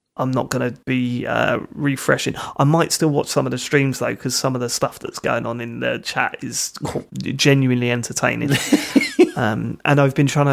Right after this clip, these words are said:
Speaker 1: to, I've decided now that I'm gonna try and slip as many Office quotes into <laughs> the chat as possible.
Speaker 2: <laughs>
Speaker 1: And every now and then you get acknowledgement for it.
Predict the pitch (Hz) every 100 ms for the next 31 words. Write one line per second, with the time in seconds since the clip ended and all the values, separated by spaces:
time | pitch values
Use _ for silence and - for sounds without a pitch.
0 | 131 - 123 131 - 139 143 131 131 127
1 | 123 131 131 131 139 131 - 143 - 135
2 | 135 131 - 127 135 - - 127 - -
3 | - - - _ - 135 139 135 160 -
4 | - 233 269 - 226 170 - - 196 180
5 | 190 185 190 214 - 226 - 160 160 160
6 | 156 147 139 139 147 147 147 131 131 -
7 | 131 - - 131